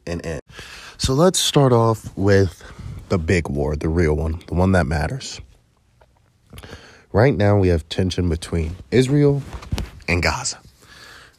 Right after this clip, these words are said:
Okay. Now, ignoring which side's right or which side's wrong, let's talk about how it looks to the world. United States backs Israel for the most part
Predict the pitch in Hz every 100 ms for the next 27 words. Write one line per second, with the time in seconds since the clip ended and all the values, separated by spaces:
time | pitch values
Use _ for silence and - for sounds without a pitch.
0 | - 85 - 82 80 - - - - -
1 | - - - - - - - - 92 90
2 | 101 123 135 127 143 - 147 135 147 143
3 | 131 127 - 127 117 120 90 87 92 -
4 | 101 98 92 92 92 _ _ - 87 87
5 | - 82 - - 87 80 - - - -
6 | - _ _ _ _ _ _ - 80 120
7 | 143 - 117 113 - 92 85 80 - -
8 | 82 85 80 - 87 82 80 82 80 -
9 | - -